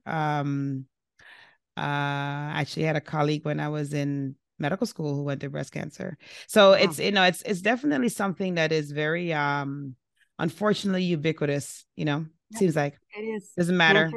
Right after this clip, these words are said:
Speaker 1: where
Speaker 2: is
Speaker 1: you come
Speaker 2: us.
Speaker 1: from, what your status is, it doesn't matter.
Speaker 2: Okay.
Speaker 1: It seems to
Speaker 2: Cancer is us.
Speaker 1: Yeah,
Speaker 2: It's been
Speaker 1: it
Speaker 2: around
Speaker 1: just seems
Speaker 2: forever,
Speaker 1: to
Speaker 2: and it's,
Speaker 1: do
Speaker 2: it's
Speaker 1: whatever it's
Speaker 2: us.
Speaker 1: doing. Yeah.
Speaker 2: Well, we, um, you know, so many women complain about the underwires, and there are a lot of myths around the underwire,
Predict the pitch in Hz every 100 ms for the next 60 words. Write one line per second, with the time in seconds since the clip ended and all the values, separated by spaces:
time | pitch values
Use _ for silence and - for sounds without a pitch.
0 | 147 165 180 185 160 165 160 160 156 160
1 | 165 147 160 160 156 156 156 156 160 170
2 | 151 147 147 - - 165 - _ - 160
3 | 147 156 151 220 202 185 165 - - _
4 | _ - 160 151 151 190 165 - - 190
5 | 170 160 - 151 180 170 156 156 151 151
6 | 147 156 147 147 143 _ _ _ _ _
7 | _ - 269 247 240 226 269 269 269 -
8 | 226 220 202 196 - - 285 262 233 -
9 | 285 269 254 233 226 202 190 180 - 220
10 | 214 196 170 156 156 - 185 170 160 151
11 | - - - - - - 240 240 240 240
12 | 208 190 190 175 - 170 156 151 151 165
13 | 156 160 165 151